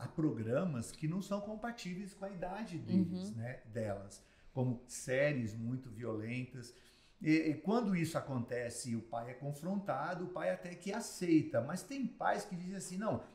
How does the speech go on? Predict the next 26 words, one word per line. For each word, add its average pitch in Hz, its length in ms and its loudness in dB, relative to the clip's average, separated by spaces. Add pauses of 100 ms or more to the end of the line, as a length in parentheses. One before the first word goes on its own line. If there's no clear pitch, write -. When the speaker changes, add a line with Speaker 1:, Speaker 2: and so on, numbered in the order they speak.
Speaker 1:
na 156 120 2
minha 196 220 2
casa 143 640 0 (360)
isso 139 220 -2
não 240 100 2
acontece, 185 640 0 (360)
porque 135 540 -2
os 127 140 0
meus 123 240 -2
filhos 151 400 -2
só 135 140 4
assistem 127 580 -4
aqui 123 240 -6
programas, 147 1120 2
né, 139 320 -2 (240)
que 151 100 0
são 170 260 0
compatíveis 185 800 0
com 170 160 -10
a, 175 220 -6
a 160 100 0
idade 156 720 0 (540)
deles." 139 920 6 (300)
A - 80 0
pergunta 196 640 4
é, 110 260 -2